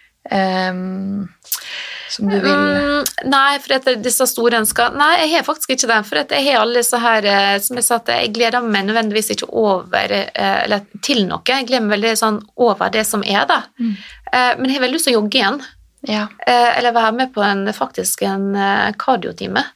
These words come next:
Speaker 1: Mm.
Speaker 2: Kardiostep.
Speaker 1: Ja.
Speaker 2: Så enkelt. Men jeg har lyst til å hoppe,
Speaker 1: Mm.
Speaker 2: for jeg synes det er så veldig kjekt.
Speaker 1: Ja.
Speaker 2: Eh, og i dag så var jeg ute i skogen, og da jogga jeg opp gjennom da, eh, litt sånn bratte parti,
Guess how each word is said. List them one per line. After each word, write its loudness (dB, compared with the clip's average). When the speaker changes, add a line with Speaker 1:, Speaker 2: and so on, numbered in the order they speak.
Speaker 1:
Mm. -4
Speaker 2:
Kardiostep. -6
Speaker 1:
Ja. -2
Speaker 2:
Så 0
enkelt. -2
Men 0
jeg 0
har -4
lyst 0
til -2
å -8
hoppe, -4
Speaker 1:
Mm. -2
Speaker 2:
for -2
jeg 4
synes 0
det 0
er -2
så 2
veldig 0
kjekt. -4
Speaker 1:
Ja. -4
Speaker 2:
Eh, 4
og 6
i 2
dag 4
så -6
var 4
jeg -2
ute -2
i 0
skogen, -2
og -4
da -2
jogga -4
jeg -10
opp -10
gjennom 0
da, 0
eh, -4
litt -10
sånn 0
bratte -6
parti, -4